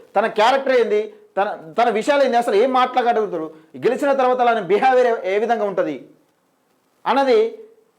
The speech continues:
అసలు హుజురాబాద్ ప్రజలకు అంతుబట్టకుండా అయిపోయింది. గెలిచిన ము-, గెలిచే అసలు ఓట్లకు ముందు ఏమన్నాడు, ఓట్ల తర్వాత తన బిహేవియర్ ఏ విధంగా ఉన్నది అనేది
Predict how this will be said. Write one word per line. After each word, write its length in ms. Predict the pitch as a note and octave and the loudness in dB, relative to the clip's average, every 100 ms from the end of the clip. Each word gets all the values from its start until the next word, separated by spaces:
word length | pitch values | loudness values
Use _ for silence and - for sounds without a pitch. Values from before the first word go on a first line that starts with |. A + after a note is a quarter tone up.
| _ | _
అసలు 200 | G3 B3 | -2 0
హుజురాబాద్ 540 | A3 C4 C#4 C4+ C4 A3+ | 2 2 2 2 0 0
ప్రజలకు 600 | A3+ C4+ B3 A#3+ A3 - | 0 0 2 0 0 -4
అంతుబట్టకుండా 640 | G3+ A#3 C4 B3+ A#3+ A3 | -4 0 0 0 -2 -2
అయిపోయింది. 300 | G3 D#3+ A#2+ G#2 _ _ _ _ _ _ _ _ _ _ _ _ _ _ A#2 | -4 -4 -12 -14 _ _ _ _ _ _ _ _ _ _ _ _ _ _ -4
గెలిచిన 300 | F#3 B3 D4 | -2 0 0
ము-, 180 | D4 C4+ | 0 0
గెలిచే 340 | D#3 F3 A3 D4 | 0 -2 0 0
అసలు 220 | C4 B3 | 2 0
ఓట్లకు 420 | G4 C5 D4 B3+ | 2 2 0 -2
ముందు 240 | B3+ C#4+ | -2 0
ఏమన్నాడు, 580 | C#4+ C4+ B3+ A#3+ C4 D#4 - - | 2 2 0 0 -2 -2 -10 -2
ఓట్ల 220 | A3+ B3+ | 0 0
తర్వాత 440 | A3 B3+ C4+ C4 | -2 -2 -2 -2
తన 120 | A3+ A#3 | -2 -2
బిహేవియర్ 420 | F#3+ A3+ C4+ C4 | -2 0 2 2
ఏ 260 | A#3 G3+ | 0 0
విధంగా 260 | A#3+ B3 A#3+ | 0 0 -2
ఉన్నది 220 | A3+ A3+ | -2 0
అనేది 440 | A3 A#3+ G3+ G3 | 0 0 -2 -4